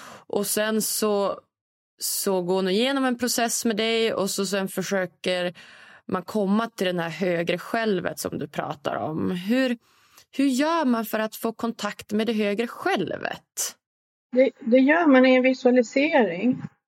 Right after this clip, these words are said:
Speaker 2: där man föreställer sig det högre självet. Och, eh, och talar till det högre självet, ber om hjälp av det högre självet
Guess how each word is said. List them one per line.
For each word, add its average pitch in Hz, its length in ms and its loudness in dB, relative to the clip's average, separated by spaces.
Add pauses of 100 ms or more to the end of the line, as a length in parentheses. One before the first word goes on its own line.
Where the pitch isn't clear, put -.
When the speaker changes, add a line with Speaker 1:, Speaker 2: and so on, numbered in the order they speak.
(140)
Speaker 2:
där 240 100 4
man 247 140 6
föreställer 262 800 6
sig 185 280 4
det 190 80 0
högre 185 360 2
självet. 196 580 -4 (1500)
Och, 233 240 4
eh, 220 360 8
och 233 220 2
talar 254 460 8
till 262 180 6
det 208 80 6
högre 175 300 0
självet, 185 480 -2
ber 233 260 6
om 240 100 6
hjälp 262 420 6
av 208 80 2
det 208 100 2
högre 175 360 -2
självet 190 560 -8